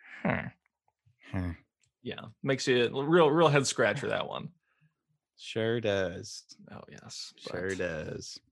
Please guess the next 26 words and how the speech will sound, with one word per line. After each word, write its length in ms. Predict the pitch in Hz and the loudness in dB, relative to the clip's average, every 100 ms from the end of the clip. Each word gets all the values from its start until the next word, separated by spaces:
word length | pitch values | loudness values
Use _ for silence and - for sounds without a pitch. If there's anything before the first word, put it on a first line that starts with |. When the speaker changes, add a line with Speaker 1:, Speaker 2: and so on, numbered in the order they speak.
| _ _ _ - | _ _ _ -10
Speaker 1:
you 140 | 104 | -4
know, 240 | 113 110 110 | 0 2 2
we 120 | 117 | 0
just, 480 | 113 113 - - - | -2 -4 -8 -10 -4
we 120 | 120 | -4
just 160 | 117 117 | 0 0
have 100 | 110 | -2
to 60 | |
keep 200 | - 123 | -2 0
buying 280 | 110 113 117 | 0 0 0
Dogecoin, 800 | 104 110 107 - 110 117 135 127 - | 2 2 0 0 0 2 2 0 -2
and, 400 | 107 110 110 107 | -2 0 2 2
uh, 440 | 104 107 107 113 117 - _ _ - | 4 4 4 2 0 -8 _ _ 4
all 160 | 117 | 6
of 80 | 117 | 8
our 100 | 113 | 6
problems 500 | 113 113 117 117 107 | 6 6 6 4 4
will 100 | 110 | 4
be 100 | 107 | 4
solved. 560 | - 113 104 69 - - _ _ _ _ _ | 4 4 4 2 -4 -16 _ _ _ _ _
Speaker 2:
Buy 140 | - 58 | -6 -6
the 100 | 113 | -2
dip 260 | 113 120 | -2 0
right 180 | - 110 | -2 -2
now. 340 | 95 95 95 95 _ - _ _ _ - _ | -4 -6 -8 -12 _ -20 _ _ _ -20 _
Speaker 1:
It's, 300 | 143 143 - | 6 6 4